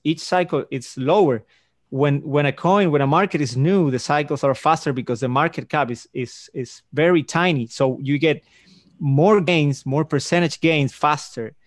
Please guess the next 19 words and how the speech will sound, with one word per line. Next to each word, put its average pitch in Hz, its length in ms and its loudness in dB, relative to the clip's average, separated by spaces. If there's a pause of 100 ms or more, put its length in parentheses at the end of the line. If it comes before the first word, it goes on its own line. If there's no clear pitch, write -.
(340)
And 135 140 -6
then 143 240 0 (300)
every 175 260 0
correction 185 400 -2
is 147 80 -6
gonna 165 160 -4
be 143 120 -4
slower. 160 360 0
And 123 100 -4
there's 120 280 -8
an 139 100 -6
explanation 165 580 -4
for 135 180 -10
that. 139 260 -2
The, 117 200 -6
the 131 280 -8
guy 156 340 0
or 151 140 2
the, 127 120 -2